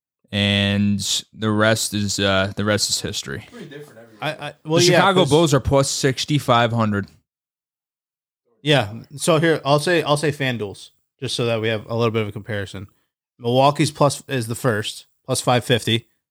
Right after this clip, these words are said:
Speaker 3: Then Boston at six hundred, Clippers at seven hundred, Warriors at seven hundred, Nets at nine hundred, Suns at a thousand,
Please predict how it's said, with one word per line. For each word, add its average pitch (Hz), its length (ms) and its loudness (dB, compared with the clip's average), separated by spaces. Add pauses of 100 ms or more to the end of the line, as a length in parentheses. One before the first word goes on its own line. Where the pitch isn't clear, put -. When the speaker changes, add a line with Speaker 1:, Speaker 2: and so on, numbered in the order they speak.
Speaker 3:
Then 123 140 2
Boston 120 320 2
at 107 60 -2
six - 260 -2
hundred, 113 440 0
Clippers 117 380 0
at 107 80 -6
seven 110 280 0
hundred, 110 380 -2 (380)
Warriors 120 320 2
at 101 100 -8
seven 104 200 0
hundred, 104 280 -2
Nets 113 240 0
at 104 80 -4
nine 107 280 -2
hundred, 104 280 -4
Suns 127 360 2
at 120 80 0
a 110 40 -2
thousand, 107 640 -2